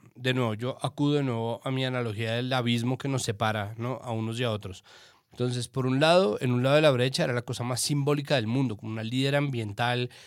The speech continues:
que traía consigo un premio, que tenía su vida amenazada, que no había podido durante mucho tiempo realmente, mm, prosperar como lo haría cualquier político habitual de carrera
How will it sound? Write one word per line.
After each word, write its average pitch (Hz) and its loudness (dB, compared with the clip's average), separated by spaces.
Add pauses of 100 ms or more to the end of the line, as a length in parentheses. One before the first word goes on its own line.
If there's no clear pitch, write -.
(140)
que 131 -6
traía 117 -4
consigo 123 -6
un 127 -4
premio, 135 -2
que 131 -12
tenía 110 -8
su 113 -8
vida 123 -2
amenazada, 127 0
que 123 -8
no 107 -8
había 110 -8
podido 135 -2 (500)
durante 127 -4
mucho 113 -6
tiempo 143 -2 (1700)
realmente, 131 0
mm, 101 -6 (840)
prosperar 135 0
como 151 -2
lo 147 2
haría 123 0
cualquier 139 -2
político 143 0
habitual 117 0
de 117 -4
carrera 123 2